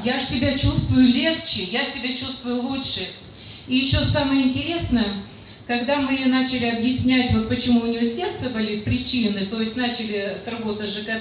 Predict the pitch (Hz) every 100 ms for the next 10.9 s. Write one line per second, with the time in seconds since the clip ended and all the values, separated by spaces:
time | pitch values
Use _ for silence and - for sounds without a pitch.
0 | 294 311 254 208 190 190 190 190 285 320
1 | - 254 233 233 - - - - - 202
2 | 233 302 330 - 233 247 262 302 277 269
3 | 277 262 277 226 240 240 277 320 - 247
4 | 220 220 214 254 - 262 254 226 240 294
5 | 294 269 285 285 262 247 214 202 - 208
6 | - 190 170 170 - - - - - -
7 | - 240 269 269 254 247 - 254 247 226
8 | 214 185 185 202 - - - - - -
9 | - 220 233 247 233 247 254 254 320 320
10 | - 226 220 247 254 233 196 170